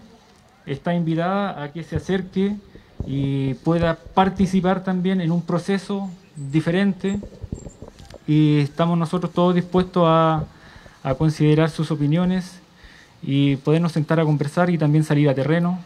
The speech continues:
para ver una realidad que es un poquito distinta. Y como pueden ver, hacia mi izquierda presento el equipo de trabajo inicial. Ya todos nosotros estamos en un proceso de evaluación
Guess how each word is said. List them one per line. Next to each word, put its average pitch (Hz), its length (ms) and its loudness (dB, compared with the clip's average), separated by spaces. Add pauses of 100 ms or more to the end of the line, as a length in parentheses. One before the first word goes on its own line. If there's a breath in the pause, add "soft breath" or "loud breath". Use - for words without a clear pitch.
para 135 200 0
ver 151 140 4
una 151 140 2
realidad 143 300 2
que 151 100 0
es 151 40 2
un 147 60 0
poquito 147 280 0
distinta. 143 560 0 (580 loud breath)
Y 139 140 0
como 156 240 0
pueden 180 320 0
ver, 208 220 -2 (260)
hacia 143 180 -6
mi 160 100 0
izquierda 180 320 -2
presento 170 380 -2
el 165 60 0
equipo 170 260 -2
de 170 80 0
trabajo 170 360 2
inicial. 190 540 0 (500 loud breath)
Ya 156 240 -4 (140)
todos 202 200 2
nosotros 180 340 -6
estamos 175 360 -4
en 175 80 0
un 170 80 -2
proceso 175 400 -4
de 175 80 0
evaluación 170 600 -2